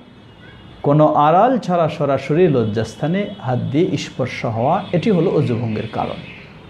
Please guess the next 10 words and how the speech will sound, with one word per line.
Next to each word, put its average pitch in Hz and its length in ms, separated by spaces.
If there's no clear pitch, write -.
গোসলের 127 380
মাঝে 123 280
যদি 123 240
এটি 127 180
ঘটে, 120 380
তাহলে 127 380
ওই 202 180
গোসল 151 460
দিয়ে 185 400
অজুর 120 340